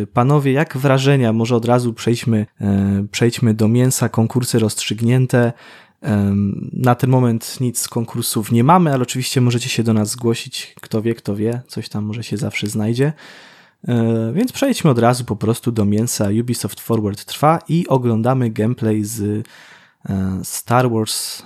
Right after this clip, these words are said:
Outlaws, najnowszej gry, za którą odpowiada pododdział Ubisoftu Massive. No i pytanie, czy czekacie, no bo jakby nie było, marka potężna,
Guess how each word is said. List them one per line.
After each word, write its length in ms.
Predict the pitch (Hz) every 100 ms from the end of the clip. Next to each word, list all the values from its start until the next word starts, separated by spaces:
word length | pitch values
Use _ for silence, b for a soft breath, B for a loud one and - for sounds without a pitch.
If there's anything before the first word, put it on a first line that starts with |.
| -
Outlaws, 920 | 127 127 - 107 120 - - - - -
najnowszej 920 | 107 104 113 120 - 110 104 104 110 -
gry, 480 | 113 113 127 139 143
za 120 | 117
którą 320 | - 113 110 -
odpowiada 760 | - - 110 107 107 101 110 - _
pododdział 680 | - 117 - - 120 110 117 107
Ubisoftu 1000 | 113 113 - 110 - - 104 101 104 104 131
Massive. 500 | 110 117 - 185 240 - - _ _ _ _ -
No 120 | 156 240
i 60 |
pytanie, 420 | 233 190 180 165
czy 300 | 156 160 147 143 -
czekacie, 720 | 143 - - 117 - - 104
no 140 | 110
bo 340 | 110 120 120 - -
jakby 340 | 123 127 127 123
nie 140 | 117
było, 320 | 113 123 123
marka 360 | 110 110 - 117
potężna, 680 | - 101 110 117 127 123